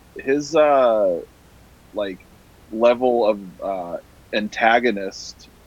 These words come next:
has, like, grown greatly throughout this year. Like, I'm not gonna, I'm not gonna give him the credit of, like, a James Chambers or someone like that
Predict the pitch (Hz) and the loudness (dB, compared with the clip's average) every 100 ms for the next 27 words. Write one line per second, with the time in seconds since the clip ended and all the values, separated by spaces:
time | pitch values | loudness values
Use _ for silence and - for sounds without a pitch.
0 | _ - 107 104 110 98 98 - 113 117 | _ -8 -6 -2 -2 -2 -8 -14 -12 -4
1 | 110 110 113 107 98 95 - 113 104 107 | 0 2 2 0 -4 -10 -10 -4 -2 -2
2 | 104 98 - 101 95 - 92 - 92 95 | -4 -6 -4 -2 -2 -6 -8 -8 -6 -4
3 | 92 90 - - _ - 113 131 143 139 | -4 -8 -14 -20 _ -2 2 4 4 4
4 | 143 123 120 127 139 143 147 127 127 123 | 4 2 2 2 2 2 2 2 2 0
5 | 110 - 127 117 127 113 107 98 101 92 | -4 -2 2 2 2 0 0 -2 -4 -4
6 | 107 107 107 - 104 110 120 127 123 - | -4 -4 -8 -6 -4 -4 -6 -8 -10 -8
7 | 117 110 107 104 101 101 107 113 | -6 -4 0 0 0 0 2 0